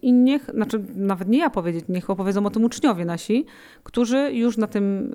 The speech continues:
e, rynku, scenie muzycznej działają i stawiają swoje kroki.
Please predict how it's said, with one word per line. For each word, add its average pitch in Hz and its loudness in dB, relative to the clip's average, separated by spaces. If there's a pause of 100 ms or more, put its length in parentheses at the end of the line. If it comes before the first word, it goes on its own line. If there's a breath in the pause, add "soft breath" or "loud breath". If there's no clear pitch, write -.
e, 180 -2
rynku, 220 2 (200)
scenie 208 0
muzycznej 180 -2 (360)
działają 165 2
i 175 -8
stawiają 160 -4
swoje 165 -6
kroki. - -12